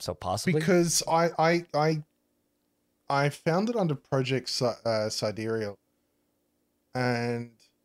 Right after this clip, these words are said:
Speaker 2: yeah, it looks to be. <laughs>
Speaker 1: Because the, the, it's the developer's second game. They made a game called In Other Waters before that.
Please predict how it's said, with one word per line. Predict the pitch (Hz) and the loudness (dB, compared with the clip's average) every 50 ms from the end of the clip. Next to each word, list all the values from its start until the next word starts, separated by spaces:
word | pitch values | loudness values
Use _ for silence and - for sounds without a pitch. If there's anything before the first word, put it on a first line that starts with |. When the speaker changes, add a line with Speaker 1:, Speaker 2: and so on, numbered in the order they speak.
| _ _ _ _ _ _ _ _ _ _ _ _ _ _ _ _ _ _ _ _ _ _ _ _ _ _ _ - | _ _ _ _ _ _ _ _ _ _ _ _ _ _ _ _ _ _ _ _ _ _ _ _ _ _ _ -2
Speaker 2:
yeah, | 180 160 151 170 180 | 0 2 4 4 4
it | 170 143 160 160 | 4 2 0 -2
looks | 156 185 220 - - - | 0 -2 -2 -2 -4 -4
to | - 240 | -4 -4
be. | 175 - 135 131 170 214 233 - _ _ _ _ _ - | -2 -2 0 0 0 -2 -4 -8 _ _ _ _ _ -2
<laughs> | 170 - - 269 247 - - 247 214 - - 214 - - | -2 0 2 0 0 0 -2 -6 -6 -4 -4 -6 -6 -4
Speaker 1:
Because | 143 147 139 - 147 143 131 123 | -2 -2 0 2 2 0 0 2
the, | - 165 160 | 4 2 4
the, | 139 135 160 143 156 156 - | 4 4 0 0 -2 -4 -2
it's | - 165 156 - | -2 -2 0 2
the | - 180 160 | 2 2 4
developer's | 147 165 165 156 180 180 190 190 190 190 160 | 6 6 6 8 8 8 8 8 6 4 2
second | - - 151 143 - 143 127 113 | 4 4 4 4 2 0 -2 2
game. | 120 117 110 110 | 2 2 2 0
They | 110 | 0
made | 113 117 117 | 0 0 0
a | 117 | 0
game | 110 123 123 120 | 0 -2 -2 -2
called | - - 120 113 107 107 101 - | 0 4 4 6 6 4 2 0
In | - 123 120 | -2 0 0
Other | 113 110 107 | 2 2 2
Waters | 101 95 98 101 98 98 92 | 2 2 2 2 0 -2 -6
before | - - 82 - - - - | -8 -12 -14 -10 -8 -8 -6
that. | - - - - | -6 -8 -10 -10